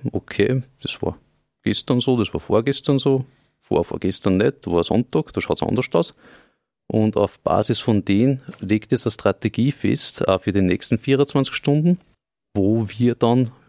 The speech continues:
genau wissen oder ungefähr wissen, aha, da ist die meiste Energie da vorhanden vor der P-V-Anlage,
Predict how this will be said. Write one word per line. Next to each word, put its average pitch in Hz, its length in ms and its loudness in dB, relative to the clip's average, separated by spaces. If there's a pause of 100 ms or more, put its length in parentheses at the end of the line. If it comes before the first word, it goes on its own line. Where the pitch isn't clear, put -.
(140)
genau 98 480 4
wissen 127 400 2
oder 95 180 0
ungefähr 117 480 0
wissen, 123 420 2
aha, 101 380 2
da 87 240 0
ist - 160 -2
die - 60 0
meiste 90 340 0
Energie 127 480 -2 (440)
da 101 200 4
vorhanden 104 560 0
vor - 160 -2
der 85 80 0
P-V-Anlage, 123 720 0